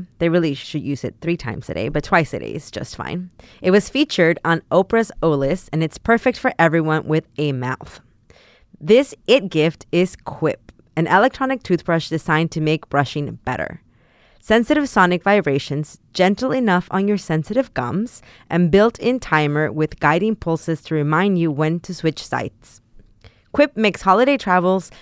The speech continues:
clean and easy, with a multi-use cover that mounts to mirrors and unmounts to slide over the bristles for the on-the-go brushing.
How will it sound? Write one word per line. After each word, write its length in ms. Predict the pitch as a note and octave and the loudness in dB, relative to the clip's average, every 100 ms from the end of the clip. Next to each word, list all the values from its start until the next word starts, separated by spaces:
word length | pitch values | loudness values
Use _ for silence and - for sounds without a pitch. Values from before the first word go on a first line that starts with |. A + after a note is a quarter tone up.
| _ - | _ -6
clean 420 | - B3 C4+ C4+ F#3+ | 2 2 2 0 0
and 280 | G#3+ A#3 A3 | 2 2 0
easy, 500 | F3+ E3 - - - _ _ - - | 0 0 -2 -14 -16 _ _ -14 -4
with 140 | F#3 | 2
a 60 | F#3 | 4
multi-use 600 | F#3+ B3 - D4+ B3 C4 | 4 4 2 0 0 -2
cover 380 | - D#3+ D#3+ E3+ | 0 0 2 2
that 220 | E3 - | 2 0
mounts 340 | D#3+ E3+ A3+ | 2 2 0
to 140 | - A3 | -2 0
mirrors 400 | D#3+ D3+ D3+ - | 2 2 0 -2
and 160 | D#3 D3+ | -6 0
unmounts 600 | G3+ C#4+ G#3 D3+ D#3+ - | 2 4 4 2 0 -4
to 160 | - D3 | -6 -4
slide 380 | - E3 A3 | 2 4 4
over 240 | G3+ G3+ A3 | 2 0 2
the 120 | A3 | 2
bristles 440 | F3 D3 D#3 D3 | 2 0 0 -4
for 180 | - E3 | -2 -2
the 100 | D3+ - | -2 0
on-the-go 580 | E3 G3 F#3+ E3+ E3 D#3+ | 0 2 0 2 2 2
brushing. 600 | C#3 C#3 - - - | -2 -6 -6 -14 -16